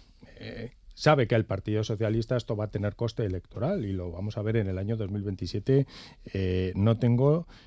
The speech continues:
ninguna duda de ello, ¿no? Se hablaba aquí un poco también de,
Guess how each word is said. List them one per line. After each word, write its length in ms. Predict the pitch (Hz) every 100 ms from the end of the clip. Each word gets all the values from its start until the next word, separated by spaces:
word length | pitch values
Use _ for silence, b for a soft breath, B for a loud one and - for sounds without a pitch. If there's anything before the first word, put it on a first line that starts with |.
| B
ninguna 720 | 135 110 107 101 117 127 123
duda 300 | 113 117 143
de 180 | 123 104
ello, 260 | 104 92 85
¿no? 200 | 107 151
Se 120 | -
hablaba 260 | 98 104 120
aquí 140 | 123
un 60 | 120
poco 200 | 123 131
también 360 | 117 117 143
de, 340 | 131 107 92